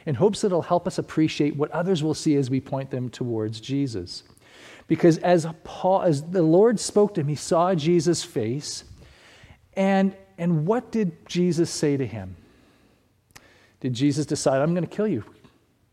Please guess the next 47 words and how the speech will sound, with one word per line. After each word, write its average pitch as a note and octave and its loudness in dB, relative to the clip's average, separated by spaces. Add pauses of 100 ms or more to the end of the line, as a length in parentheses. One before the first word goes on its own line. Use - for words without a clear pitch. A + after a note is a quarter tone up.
(440)
You've C#3+ -2
been D3 -2
killing D#3 0
my C#3+ 0
people, D#3+ -4
I'm C3+ -4
gonna B2+ -6
kill B2+ -8
you"? B2 -6
No. E3 -8 (640)
Did C#3 0
he D3+ 2
mute C#3 2
him? F3+ 0
Did C3+ 0
he A#2 -2
cripple D#3 -4
him? F3 -4
No. E3+ -2 (580)
Did F3 8
he F3 8
put G#3 12
him G#3 10
in F#3 8
prison G3+ 8
or D3+ 2
send F3+ 4
him F#3+ 2
to F3 8
a D#3+ 8
remote D3 6
island E3+ 4
to D3+ 0
live D#3 6
out F3 4
the D#3+ 0
last D3+ 4
of D#3+ 2
his D#3 2
days? D#3+ 2 (800)
No. D3+ -4
Does D#3 4
he D#3+ 8
write E3 8
him F3 4
a C#3 2
ticket G3 -2